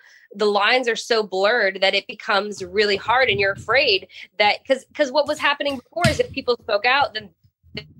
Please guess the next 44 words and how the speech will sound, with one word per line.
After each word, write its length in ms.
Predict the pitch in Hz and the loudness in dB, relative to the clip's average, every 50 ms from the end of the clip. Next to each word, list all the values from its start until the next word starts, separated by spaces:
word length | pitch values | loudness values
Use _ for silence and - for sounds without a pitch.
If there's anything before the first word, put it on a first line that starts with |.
| _ _ _ - | _ _ _ 2
they 120 | 240 285 | 2 2
would 200 | 302 311 277 220 | 2 -2 -6 -2
get 200 | 196 208 190 - _ _ _ | 0 -2 -2 -2 _ _ _
canceled 420 | - - 277 233 220 - 233 220 214 | -2 0 0 0 0 0 -2 -4 0
in 80 | 214 | 0
a 60 | 202 196 | 0 2
way 280 | 196 185 180 175 175 - | 2 2 2 2 0 0
or, 260 | 202 202 196 185 185 _ _ - - - | 0 0 0 -2 -2 _ _ -18 -6 0
um, 160 | 165 - 214 | 0 0 0
blacklisted 800 | - 202 214 220 220 233 233 - 226 214 214 208 - 214 202 185 | 0 0 2 2 2 2 -2 -2 -2 -2 -2 -2 -2 -2 -2 -2
from 180 | - 208 196 196 | 0 -2 -2 -2
getting, 460 | 180 220 208 202 202 196 190 185 147 | 0 0 2 2 2 0 -2 -4 -2
you 120 | 147 233 214 | -2 0 2
know, 160 | 196 180 165 | 2 0 0
getting 280 | 190 208 208 202 196 202 | 0 -2 0 0 0 0
on 80 | 196 | 0
other 220 | 185 190 196 190 185 | 2 2 0 0 -2
shows, 680 | - - 233 233 269 254 175 160 147 123 120 - - - | -2 0 0 2 2 2 0 -2 -4 -10 -18 -16 -8 -4
and 100 | 202 190 | 0 0
they 60 | 202 | 2
didn't 180 | 208 233 208 202 | 2 2 0 0
want 160 | 214 208 - - _ _ _ | -2 -2 -4 -4 _ _ _
their 140 | - 190 190 | -2 -2 -2
careers 480 | _ - 185 185 226 269 302 311 269 - | _ -8 -8 -6 -4 -2 -2 -4 -4 -4
to 180 | 214 - - | -6 -4 -4
end. 300 | 147 - - - - - _ - - - - | -4 -6 -8 -16 -20 -20 _ -20 -20 -18 -8
So 120 | - - 240 | -2 0 2
there 140 | 240 240 | 2 2
is 300 | - 254 302 330 320 - | 2 2 0 0 0 0
a 100 | - - | -2 -2
whole 200 | - - 240 202 | 0 0 -2 0
balance 440 | - 175 175 208 247 240 196 190 - | 2 2 2 2 2 2 0 0 0
of 140 | 185 165 - | -2 -2 0
that. 260 | 165 160 156 156 - _ - - - - | -2 -4 -4 -6 -8 _ -18 -14 -4 2
So 180 | 247 240 226 240 | 2 2 2 2
you 320 | 247 247 247 254 254 247 | -2 -6 -6 -6 -6 -6
call 260 | - - 330 359 339 | -2 0 2 4 4
it 100 | 277 - | 2 0
cancel 280 | - 339 294 285 285 285 | 0 0 0 0 0 -6
culture, 360 | - 277 269 240 240 240 220 | -2 0 0 0 2 0 0
whatever 260 | 226 220 233 220 214 | 2 2 0 0 -2
you 100 | 220 220 | -2 0
want, 220 | 247 294 262 - - | 0 0 0 2 -2
but 120 | 247 | -4